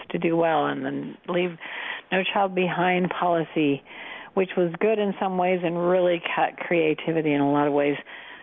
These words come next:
So we actually thought it was very important to create creativity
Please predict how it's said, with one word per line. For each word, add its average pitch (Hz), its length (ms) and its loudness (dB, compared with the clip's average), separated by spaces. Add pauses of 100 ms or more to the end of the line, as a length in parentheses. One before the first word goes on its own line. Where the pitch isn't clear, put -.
(160)
So 208 240 2
we 240 460 4 (180)
actually 165 680 2 (140)
thought 165 220 4
it 151 80 2
was 156 200 0
very 196 420 2
important 160 500 -4
to 147 160 -2 (260)
create 196 460 0
creativity 139 720 0